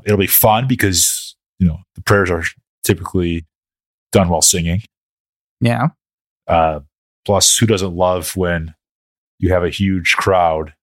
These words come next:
Speaker 1: singing the theme song to the Fresh Prince or the Saved by the Bell theme song, the Full House theme song? I mean, there's, there's so many good prayers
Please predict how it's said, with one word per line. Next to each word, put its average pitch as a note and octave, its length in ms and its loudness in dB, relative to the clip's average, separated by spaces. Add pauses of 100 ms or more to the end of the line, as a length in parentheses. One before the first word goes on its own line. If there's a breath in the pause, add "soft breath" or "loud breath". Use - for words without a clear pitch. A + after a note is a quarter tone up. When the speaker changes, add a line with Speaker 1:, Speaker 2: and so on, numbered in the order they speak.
(440)
Speaker 1:
singing F2 600 2 (540)
the G#2+ 100 4
theme F#2 220 2
song E2 340 0
to E2 280 -4
the - 100 -6
Fresh - 300 0
Prince - 540 -2 (920)
or D#2 580 -2 (440)
the G#2+ 80 -2
Saved F#2+ 220 2
by E2+ 100 0
the E2 80 -4
Bell D#2+ 200 -4
theme D#2+ 220 -10
song, D#2 380 -4 (500)
the - 80 -14
Full F2 220 -2
House E2 300 0
theme D#2 100 -12
song? D2 240 -10
I D#2 40 -18
mean, D2+ 100 -16
there's, - 480 -4 (120)
there's A#2 160 4
so A#2 200 4
many F2+ 360 -2 (340)
good F#2 160 0
prayers D#2 580 -2